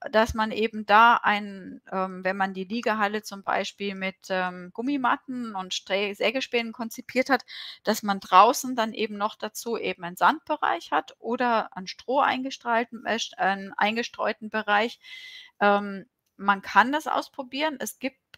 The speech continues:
ähm, Pferdebetriebe, da klappt das wunderbar.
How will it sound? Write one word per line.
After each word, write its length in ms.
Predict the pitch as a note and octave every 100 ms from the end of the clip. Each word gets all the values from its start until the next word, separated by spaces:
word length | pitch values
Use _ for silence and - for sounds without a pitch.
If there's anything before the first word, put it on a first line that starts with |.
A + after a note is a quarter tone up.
| -
ähm, 440 | A3 G#3+ A3 G#3+ - _ _ _ _ _ _
Pferdebetriebe, 680 | - A#3 A#3 B3 - C4+ A#3+
da 160 | -
klappt 320 | - A#3+ -
das 160 | A3 -
wunderbar. 440 | G#3 G3 F#3+ G#3